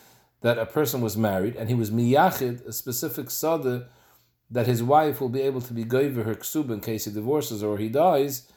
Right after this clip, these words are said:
He was miyachid a Sada, that this Sada will be hers to be able to collect the ksuba from. And then he went ahead and he sold the Sada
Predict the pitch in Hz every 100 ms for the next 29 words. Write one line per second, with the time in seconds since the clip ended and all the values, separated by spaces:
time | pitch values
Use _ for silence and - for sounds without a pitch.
0 | _ _ _ _ _ - 131 123 143 160
1 | - 139 123 - 131 127 143 123 131 147
2 | - 160 151 131 123 113 135 127 113 135
3 | 120 113 - 117 120 110 - - 117 113
4 | - 95 123 104 87 78 65 _ _ _
5 | 101 123 156 156 151 151 139 185 139 123
6 | 127 120 147 147 135 123 - - - 156
7 | 156 131 123